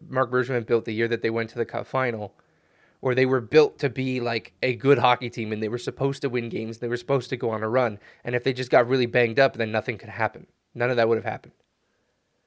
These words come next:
So, the injuries suck. I'm wishing all these guys get well soon. We still have, like, three months of the season, a little less than three months. So they've, they've got, uh, they've got some time to, uh,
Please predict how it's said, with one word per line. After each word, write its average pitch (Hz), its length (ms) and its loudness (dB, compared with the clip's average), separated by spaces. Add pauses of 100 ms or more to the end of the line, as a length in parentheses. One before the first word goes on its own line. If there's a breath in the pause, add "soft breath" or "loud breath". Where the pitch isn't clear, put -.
(760)
So, 107 280 -6 (880)
the 160 160 2
injuries 165 260 -2
suck. 147 300 2 (680)
I'm 127 100 -6
wishing 131 240 -2
all 127 80 0
these 123 160 0
guys 120 300 2 (160)
get 127 240 0
well 120 160 6
soon. 117 360 -4 (140)
We 123 120 -8
still 143 220 -2
have, 139 280 -2
like, 131 160 -4
three 131 340 -6
months 123 320 -6
of 120 60 -10
the 110 80 -10
season, 120 480 -14 (640)
a 120 40 -4
little 127 140 0
less 123 200 4
than 120 160 -12
three 117 160 -4
months. - 340 -8 (960)
So 101 320 0
they've, 113 260 0
they've 117 180 0
got, 123 280 4
uh, 110 260 0 (1080)
they've 117 180 -2
got 120 180 4
some 123 140 -12
time 113 360 -2
to, 104 240 -6
uh, 101 240 -2